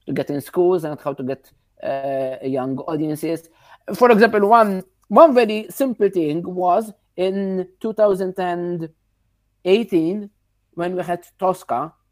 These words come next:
um, instead of doing the costumes or hiring the costumes from a, a usual house, we got, um, a, a local fashion designer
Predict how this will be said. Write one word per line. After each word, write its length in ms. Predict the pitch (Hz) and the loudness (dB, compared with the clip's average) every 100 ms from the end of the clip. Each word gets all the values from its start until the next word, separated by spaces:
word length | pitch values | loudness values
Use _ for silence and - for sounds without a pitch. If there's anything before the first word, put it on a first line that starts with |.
| _ _ _ - | _ _ _ -8
um, 720 | 185 185 185 185 185 185 170 _ _ _ _ - | -4 -2 -2 -4 -4 -6 -10 _ _ _ _ -4
instead 400 | 196 196 233 233 | -4 -4 -2 2
of 280 | 202 185 | 2 0
doing 280 | 185 208 196 | 0 0 0
the 120 | 190 | -2
costumes 380 | 196 196 202 185 | -2 -4 -4 -4
or 80 | 180 | -4
hiring 360 | - 196 180 175 | -2 -2 -2 -4
the 100 | 170 | -4
costumes 800 | 180 165 - 151 139 143 - _ _ _ | -6 -6 -8 -6 -6 -8 -12 _ _ _
from 480 | - 165 156 156 - - | -8 -6 -6 -8 -10 -16
a, 180 | 156 175 | -18 -12
a 80 | 160 | -6
usual 460 | 147 151 127 135 135 | -4 -4 -4 -8 -8
house, 400 | 113 143 214 - _ _ _ _ | -6 -6 -6 -14 _ _ _ _
we 120 | 220 | -2
got, 360 | 208 220 - _ _ _ _ - | 2 0 -2 _ _ _ _ -10
um, 440 | - 175 165 165 160 170 | -6 -4 -4 -8 -12 -16
a, 300 | 160 175 156 | -16 -16 -4
a 40 | |
local 640 | 185 196 185 180 175 160 156 _ _ _ | 0 2 0 -2 -2 -2 -6 _ _ _
fashion 380 | - - 160 135 | -6 -4 -4 -8
designer 560 | 131 117 117 156 220 | -8 -8 -8 -8 -10